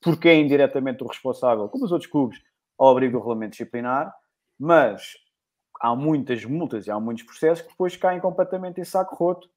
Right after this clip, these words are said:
N. Eu estou a falar do Benfica, como estou a falar do Guimarães, como estou a falar do Braga. Há muitos, muitos casos, recurso após recurso, não interessa agora estar aqui a discutir o século dos anos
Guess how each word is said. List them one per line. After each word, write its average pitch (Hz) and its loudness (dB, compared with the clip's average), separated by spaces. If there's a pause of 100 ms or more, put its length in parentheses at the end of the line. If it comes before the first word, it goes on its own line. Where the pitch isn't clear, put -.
(100)
N. 151 2 (360)
Eu - -18
estou 165 0
a 151 4
falar 165 6
do 139 -2
Benfica, 170 -4
como 165 -6
estou 143 -6
a - -20
falar 131 2
do 110 -4
Guimarães, 104 -4
como 131 -14
estou 127 -12
a - -12
falar 120 2
do 104 -4
Braga. 139 6
Há 135 2
muitos, 165 -6
muitos 165 -6
casos, 113 0 (440)
recurso 170 0
após 139 0
recurso, 165 -4
não 131 -6
interessa 123 -6
agora 113 -2
estar 107 -6
aqui 104 -10
a 107 -8
discutir 110 -12
o - -10
século 110 -14
dos 101 -14
anos 101 -10